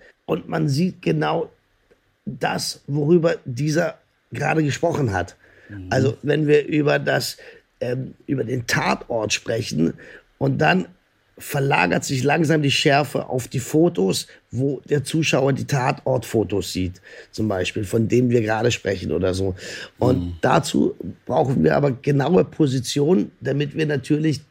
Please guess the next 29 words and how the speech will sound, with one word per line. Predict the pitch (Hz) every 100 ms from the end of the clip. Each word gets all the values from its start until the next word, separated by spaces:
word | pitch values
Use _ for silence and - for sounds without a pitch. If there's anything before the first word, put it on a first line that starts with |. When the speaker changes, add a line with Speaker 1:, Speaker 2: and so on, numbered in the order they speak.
| -
Speaker 1:
dann | 131 165 160
die | 143
Fotos | - 151 170 165 -
nicht | 156 147
verdecken | - 156 196 - 120 92 - - - -
oder | 143 156 151
dass | 139 - -
einer | 147 156
genau | 143 151 143 151
von | - -
uns | 170 175 -
in | 151 139 120
dem | 180 208
Moment, | 185 151 151 190 - - - _ 131
wo | 139
es | 151
wichtig | 170 - 175
ist, | 185 190 - _
durchs | - 151 -
Bild | 240 226 -
läuft | 107 92 -
oder | 98 92
sowas, | 98 92 90
sich | - -
bewegt. | 139 151 185 120 - - - - -
Dafür | - 147 139 147
sind | 139 147
diese | 147 143
Stop-and-Go-Proben, | 131 - 160 147 - 160 147 156 156 - 87 101 98